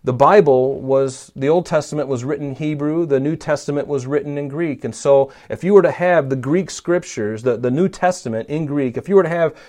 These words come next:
the, the book of Revelation in Greek laid before you,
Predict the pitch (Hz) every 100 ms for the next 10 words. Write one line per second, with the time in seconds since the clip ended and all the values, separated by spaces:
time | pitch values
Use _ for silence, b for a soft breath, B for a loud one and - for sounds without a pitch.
0 | B B - 131 127 131 165 180 170 165
1 | 165 156 165 185 - 123 113 120 b b
2 | - 180 165 156 202 151 - 147 170 160
3 | 170 - 165 175 160 123 113 113